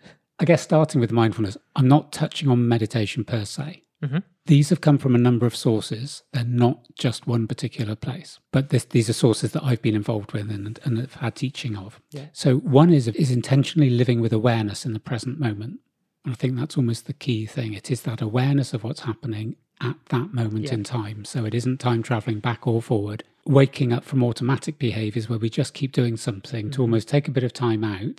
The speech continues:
Speaker 1: to, to, to create a, an atmosphere where you can actually appreciate what is around you.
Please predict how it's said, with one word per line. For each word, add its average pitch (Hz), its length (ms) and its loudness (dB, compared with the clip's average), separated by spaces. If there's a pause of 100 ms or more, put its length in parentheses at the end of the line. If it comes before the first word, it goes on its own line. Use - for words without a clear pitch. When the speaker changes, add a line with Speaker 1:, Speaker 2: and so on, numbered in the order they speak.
(120)
Speaker 1:
to, - 140 -12
to, - 180 -14
to - 160 -8
create 120 640 0
a, 113 320 -2
an 120 100 0
atmosphere 120 560 -4
where 107 140 -4
you 107 100 -6
can 113 140 -6
actually 120 280 -6
appreciate 110 580 -6
what 113 180 -8
is 107 120 -6
around 107 440 -6
you. 165 120 -8